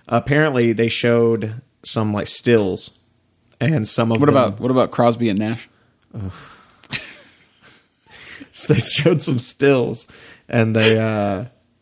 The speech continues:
Speaker 1: some
Speaker 2: I'm
Speaker 1: of
Speaker 2: so
Speaker 1: them,
Speaker 2: sorry.
Speaker 1: some of them were, like, um,
Speaker 2: Pilgrims?
Speaker 1: per-, period pieces, yeah,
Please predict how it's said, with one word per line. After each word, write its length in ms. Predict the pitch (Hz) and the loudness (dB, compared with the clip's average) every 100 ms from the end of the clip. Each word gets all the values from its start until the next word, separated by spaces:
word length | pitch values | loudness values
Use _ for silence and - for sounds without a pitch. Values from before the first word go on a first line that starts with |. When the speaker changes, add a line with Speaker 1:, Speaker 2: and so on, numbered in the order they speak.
| _ | _
Speaker 1:
some 300 | - 135 127 | -4 0 4
Speaker 2:
I'm 0 | |
Speaker 1:
of 100 | 127 | 4
Speaker 2:
so 60 | 127 | 4
Speaker 1:
them, 80 | 120 | 2
Speaker 2:
sorry. 380 | 117 98 92 - - | 0 -8 -10 -12 -8
Speaker 1:
some 360 | 135 147 147 135 | -2 2 4 4
of 120 | 127 | 4
them 240 | 123 117 | 2 2
were, 640 | 113 110 110 110 107 98 110 _ - | 2 2 2 0 0 -4 -8 _ -6
like, 360 | 101 98 - | -4 -6 -6
um, 440 | 95 90 80 80 - _ _ _ _ - | -4 -2 -2 -6 -12 _ _ _ _ -2
Speaker 2:
Pilgrims? 300 | 127 120 131 | 0 4 4
Speaker 1:
per-, 200 | 127 - | 4 2
period 380 | 117 113 87 - | 2 2 0 -4
pieces, 480 | 87 - - - - | -8 -8 -10 -12 -8
yeah, 360 | 101 82 - | -2 -2 -2